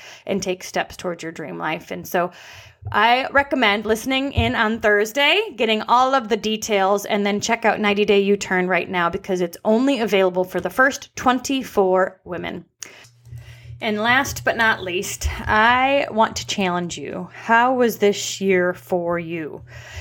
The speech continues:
Were you wishy-washy? Were you second-guessing yourself? Did you have split energies, split priorities, split attention? Or did you decide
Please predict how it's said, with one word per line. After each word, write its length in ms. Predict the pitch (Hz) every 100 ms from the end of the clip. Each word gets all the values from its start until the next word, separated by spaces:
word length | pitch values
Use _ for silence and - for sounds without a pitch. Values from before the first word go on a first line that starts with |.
| - -
Were 160 | 208
you 440 | 208 214 220 247 240
wishy-washy? 840 | 240 247 269 240 233 233 - 233
Were 140 | 208 185
you 160 | 160
second-guessing 720 | - 180 180 180 202 202 247 220
yourself? 540 | 214 - 220 208 208
Did 160 | 202 208
you 80 |
have 120 | 202 196
split 540 | - - 220 - - -
energies, 800 | 202 233 226 226 226 220 220 -
split 460 | - - 226 -
priorities, 760 | - 233 214 214 214 214 220 -
split 360 | - - 220 214
attention? 720 | 196 - 190 185 208 214 269 - - - - - _
Or 680 | 247 311 247 165 - 196 - _ _ -
did 200 | 214 185
you 280 | 226 254 226
decide 1080 | 190 - 202 - - 214 208 156 - -